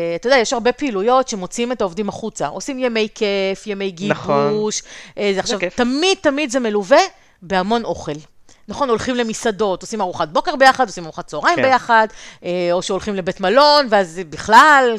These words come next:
Speaker 1: כאילו, מפ-, מפוצצים באוכל. הכל סביב אוכל, נכון? בכלל בישראל, הכל תמיד סביב אוכל.
Speaker 2: נכון.
Speaker 1: יפה. אז אפשר לעשות ימים כאלה שמתוכננים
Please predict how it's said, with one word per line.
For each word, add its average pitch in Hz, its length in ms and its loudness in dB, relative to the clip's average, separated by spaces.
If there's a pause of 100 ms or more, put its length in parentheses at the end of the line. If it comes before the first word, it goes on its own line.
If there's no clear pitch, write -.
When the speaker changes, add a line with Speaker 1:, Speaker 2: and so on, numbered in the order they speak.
Speaker 1:
כאילו, 190 180 -12
מפ-, 175 240 -16
מפוצצים 180 680 -10
באוכל. 233 360 2 (480)
הכל 359 240 6
סביב 240 280 -2
אוכל, 180 240 2
נכון? 226 320 -4
בכלל 247 200 4
בישראל, 185 380 -4
הכל 180 180 -4
תמיד 185 240 -10
סביב 175 240 -8
אוכל. 156 300 -6
Speaker 2:
נכון. 147 380 -2 (220)
Speaker 1:
יפה. 170 300 -12 (440)
אז 165 120 -10
אפשר 330 220 4
לעשות 277 400 2
ימים 208 220 -4
כאלה 165 360 -2
שמתוכננים 220 880 -4